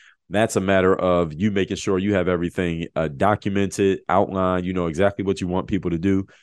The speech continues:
how you want them to do it, why you want them to do it. And it also comes down to, especially people who are the,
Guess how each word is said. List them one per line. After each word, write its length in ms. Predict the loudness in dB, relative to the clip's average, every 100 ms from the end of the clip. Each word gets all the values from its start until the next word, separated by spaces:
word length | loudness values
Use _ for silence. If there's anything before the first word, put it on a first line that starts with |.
| _
how 220 | 0 2
you 160 | 4 4
want 180 | 2 0
them 120 | -2
to 80 | -2
do 180 | 0
it, 160 | 0 -2
why 300 | -2 2 2
you 160 | 2 -2
want 180 | -4
them 120 | -6 -6
to 60 |
do 220 | -2 0
it. 100 | 0 -4 -18 -20 _
And 260 | -2 -2 0
it 220 | -4 -4 0
also 260 | 0 0
comes 260 | -2 -2 -2
down 220 | -2 -2
to, 300 | -4 -2 -2
especially 480 | -2 -2 -2 -2 -4
people 280 | -2 -4 -2
who 160 | 0
are 140 | 2 0
the, 460 | 0 -2 -2 -4